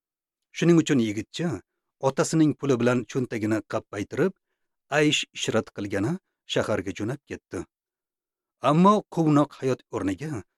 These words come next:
uni butunlay boshqa narsalar, qattiq karaxtlik, omonat do'stlar va navbatda uzoq ishsizlik kutayotgan edi. Nihoyat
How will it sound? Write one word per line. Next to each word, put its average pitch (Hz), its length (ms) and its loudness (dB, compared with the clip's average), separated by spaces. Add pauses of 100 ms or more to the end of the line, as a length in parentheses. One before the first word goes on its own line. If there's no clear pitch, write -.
(240)
uni 151 180 6
butunlay 143 600 2
boshqa 120 380 -2
narsalar, 107 420 -2 (1120)
qattiq 143 420 0 (280)
karaxtlik, 110 520 0 (540)
omonat 117 400 2
do'stlar 113 340 -4 (380)
va 104 140 2
navbatda 107 680 0 (440)
uzoq 127 280 0 (140)
ishsizlik 98 640 -4
kutayotgan - 500 -6
edi. 92 180 -6 (840)
Nihoyat 113 520 2